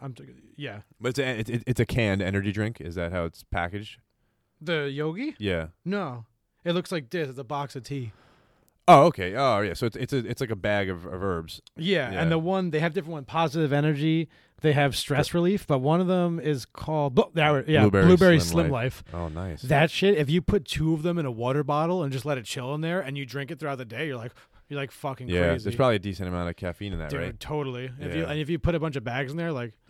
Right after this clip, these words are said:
Speaker 2: Yeah.
Speaker 1: one time I was tired at work and I cracked open a bag and fucking ate it. I just ate the herb.
Speaker 2: <laughs>
Speaker 1: I, like, ate the herbs that were in it, and I was like, "Mm," I just got super pissed and I just shit, like, immediately.
Speaker 2: <laughs>
Speaker 1: But then afterwards, I was like, "Oh,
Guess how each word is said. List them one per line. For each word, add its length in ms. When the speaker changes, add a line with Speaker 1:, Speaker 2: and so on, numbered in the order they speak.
Speaker 2:
Yeah. 180
Speaker 1:
one 180
time 160
I 80
was 100
tired 320
at 80
work 300
and 80
I 80
cracked 340
open 200
a 40
bag 240
and 100
fucking 300
ate 220
it. 120
I 80
just 180
ate 180
the 120
herb. 220
Speaker 2:
<laughs> 200
Speaker 1:
I, 200
like, 240
ate 220
the 120
herbs 300
that 160
were 100
in 80
it, 120
and 80
I 100
was 160
like, 120
"Mm," 500
I 140
just 140
got 180
super 400
pissed 380
and 80
I 20
just 180
shit, 280
like, 100
immediately. 640
Speaker 2:
<laughs> 540
Speaker 1:
But 80
then 160
afterwards, 520
I 40
was 80
like, 100
"Oh, 80